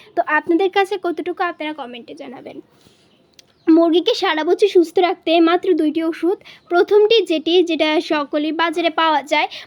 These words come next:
মাত্র বিশ থেকে তিরিশ টাকা করে একটা, উম,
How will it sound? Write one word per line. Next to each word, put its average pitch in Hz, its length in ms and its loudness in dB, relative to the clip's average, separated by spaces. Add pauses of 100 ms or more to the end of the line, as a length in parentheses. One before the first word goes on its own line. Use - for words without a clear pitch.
মাত্র 381 480 2
বিশ 330 380 0
থেকে 392 240 2
তিরিশ 302 400 -2
টাকা 294 240 -2
করে 294 360 0 (340)
একটা, 320 560 -2
উম, 285 500 -8